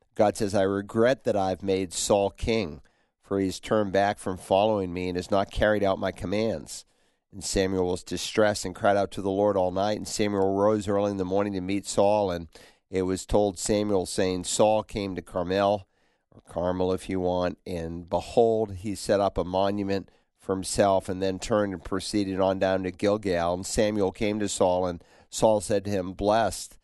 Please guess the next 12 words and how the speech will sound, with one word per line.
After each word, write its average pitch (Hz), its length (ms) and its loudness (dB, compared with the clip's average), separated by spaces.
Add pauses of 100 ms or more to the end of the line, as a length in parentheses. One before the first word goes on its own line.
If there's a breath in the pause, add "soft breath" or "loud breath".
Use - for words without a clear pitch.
(480)
are 98 140 4
you 107 260 2
of 98 80 -4
the 98 120 0
Lord. 95 400 0
I 85 140 -4
have 87 140 -6
carried 107 340 2
out 104 280 0
the 101 60 0
Lord's 101 400 0
command." 92 640 -4